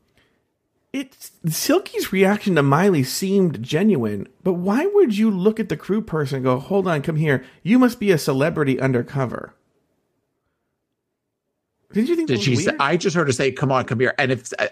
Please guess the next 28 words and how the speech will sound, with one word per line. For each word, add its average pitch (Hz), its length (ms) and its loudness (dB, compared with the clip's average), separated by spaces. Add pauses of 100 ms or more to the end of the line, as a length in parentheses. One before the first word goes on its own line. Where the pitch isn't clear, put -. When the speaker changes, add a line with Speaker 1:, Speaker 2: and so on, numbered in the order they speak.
Speaker 2:
and 156 220 -2 (1200)
okay, 117 400 0
that 170 320 2
whole, 240 240 2 (460)
not 220 220 2
even 233 200 2
the 139 60 2
picking 143 460 0
up 127 200 0
part, 196 360 0 (440)
but 131 340 0
the, 135 260 2
where 127 200 2
she 143 180 -2
had 160 260 0
her 147 120 2
right 131 260 0
up 165 120 0
in 151 60 0
her 127 80 2
face 143 280 -2
and 113 200 0
screamed 127 680 -2
right 127 200 2
in 127 100 -2
her 117 120 2
face - 260 -2
was, 120 340 -2